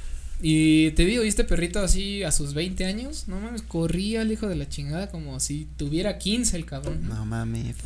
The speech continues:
Speaker 1: Sí, ¿no? Y así echaba desmadre y, y también era súper hermoso el perro, güey. O sea, también te hacía un chingo de fiesta,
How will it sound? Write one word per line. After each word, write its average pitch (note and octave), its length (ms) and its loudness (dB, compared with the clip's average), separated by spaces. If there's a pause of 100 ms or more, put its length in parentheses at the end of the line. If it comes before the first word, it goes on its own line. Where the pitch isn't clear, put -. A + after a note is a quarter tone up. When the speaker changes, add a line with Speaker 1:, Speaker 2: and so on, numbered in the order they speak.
Speaker 1:
Sí, A#3 180 -2
¿no? A#3 200 0
Y A3 120 0
así G#3+ 440 0
echaba A3 340 -2
desmadre F#3 640 -4
y, D#3+ 300 -6
y E3 60 -4
también G#3 300 2
era F3+ 160 2
súper C3 340 0
hermoso D3 320 0
el C3 80 -2
perro, E3 320 0
güey. D2 160 -10
O - 280 -10
sea, D#3+ 160 4
también E3+ 200 4
te F#3 80 2
hacía F3 140 0
un E3+ 60 -6
chingo E3 200 -2
de C3+ 80 -2
fiesta, C#3+ 540 -4